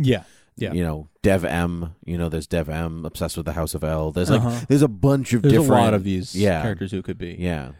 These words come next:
Speaker 1: Yeah. Um, you asked about Reign. Reign is a world killer, um, which means she has the ability to destroy a planet, and she fought Supergirl, um, in that first,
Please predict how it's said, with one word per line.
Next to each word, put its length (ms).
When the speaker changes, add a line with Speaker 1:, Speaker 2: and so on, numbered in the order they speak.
Speaker 1:
Yeah. 300
Um, 540
you 160
asked 180
about 120
Reign. 400
Reign 200
is 80
a 80
world 400
killer, 460
um, 200
which 120
means 140
she 140
has 240
the 160
ability 440
to 260
destroy 320
a 40
planet, 380
and 160
she 140
fought 420
Supergirl, 640
um, 260
in 140
that 160
first, 640